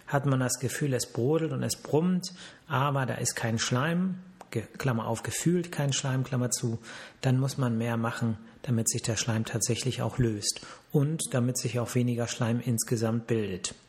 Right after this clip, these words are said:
Die nächste Frage lautet, eineinhalb Jahre nach einer Lungenteilresektion, also einer operativen Entfernung, äh, von Teilen der Lunge, treten immer noch Schmerzen im Bereich des Brustkorbs auf. Wie,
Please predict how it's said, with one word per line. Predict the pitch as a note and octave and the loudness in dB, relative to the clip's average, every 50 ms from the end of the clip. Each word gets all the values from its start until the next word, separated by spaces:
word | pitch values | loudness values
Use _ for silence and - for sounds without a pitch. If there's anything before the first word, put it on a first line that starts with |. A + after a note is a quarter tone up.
| _ _ _ _ _ _ _ _ _ _ _ _ - - - - - - - - - - - - | _ _ _ _ _ _ _ _ _ _ _ _ -20 -20 -20 -20 -18 -18 -18 -18 -18 -20 -4 0
Die | - C#3 | 2 4
nächste | C#3+ E3+ E3+ - - D#3+ | 4 4 2 0 -2 -2
Frage | - - C3+ C#3 C#3+ C3+ C#3 | 0 2 2 2 2 2 2
lautet, | B2+ B2 B2+ C#3 D3 C#3 D3+ C#3 C#3 C3+ - - - - - | 0 2 0 0 0 0 0 0 0 0 0 -2 -2 -2 -2
eineinhalb | - D#3+ E3 D#3+ D3 C3 C3 D3 C#3 - B2+ | 0 2 2 2 2 2 0 0 -2 0 0
Jahre | C3+ C3+ C#3+ C#3 B2+ C3+ B2+ | 2 2 2 2 2 2 2
nach | B2 B2+ B2 - | 2 0 -2 -2
einer | C#3+ C#3 C3 B2+ | -2 0 0 2
Lungenteilresektion, | A#2+ A#2+ B2+ C3+ B2 - - - C3 C3+ D#3 D#3 C3+ D3 C3+ A2 A2+ A2+ G#2+ - - - - A#2 G#2+ G#2 G#2+ G#2+ A2+ C3+ D#3 D#3+ D3 C3+ - - - - - - - - - - - | 2 2 2 2 2 0 0 -2 0 2 2 2 2 0 0 2 0 0 0 0 -2 0 0 0 0 -2 0 0 0 0 0 0 -2 -6 -10 -14 -14 -14 -14 -14 -16 -18 -20 -8 -2
also | D3 B2 A#2+ | 0 2 2
einer | A#2 A2+ - - | 2 0 0 -2
operativen | B2+ - D3+ C3+ C3 B2+ - - C#3 B2 B2+ | 0 0 2 0 0 0 -2 0 0 0 0
Entfernung, | A#2+ A2+ - - - C3 B2 C3 C#3 C#3 B2+ A2+ G#2 G#2 A#2+ C3+ D#3 C#3+ - - - - - - - - - - - - - - | 0 0 0 0 0 0 2 2 2 2 0 0 0 0 0 0 -2 -2 -6 -10 -14 -18 -16 -16 -18 -20 -20 -20 -20 -20 -12 -4
äh, | G3+ D3+ - | -4 0 2
von | - B2+ A#2 | 2 2 2
Teilen | - B2 B2 B2 C3 C#3 C3+ | 2 0 0 2 2 2 2
der | B2+ A2+ | 2 2
Lunge, | A#2 C#3+ C#3 B2 A2 B2+ E3 F#3 E3 - - - - - - - _ - _ _ | 2 2 2 2 2 0 0 -2 -2 -4 -6 -12 -16 -20 -20 -20 _ -20 _ _
treten | - - - C#3 - C#3+ | 0 0 2 2 2 0
immer | C#3+ D#3+ D#3 D#3+ | 0 2 2 2
noch | D3+ D3 C#3 - | 2 0 0 0
Schmerzen | - - C3+ C3 C3 B2+ - - - B2+ | 0 2 2 2 2 2 2 0 2 0
im | A2+ A2 | 0 0
Bereich | G#2 G#2 G#2 G#2 | 0 -2 -2 -2
des | - - - - - | -2 -2 -2 -2 -2
Brustkorbs | - A2 G#2+ - - - - G2 - - - | -2 -2 -2 -2 -2 -2 -2 0 2 0 0
auf. | - - A#2+ A2+ G#2+ - - - - - | -2 -4 -6 -6 -6 -6 -8 -8 -4 -4
Wie, | B2 A#2+ B2+ C3+ C#3 C#3+ C#3 C#3+ C#3 C3 | -2 0 0 0 0 -2 -2 -2 -2 -4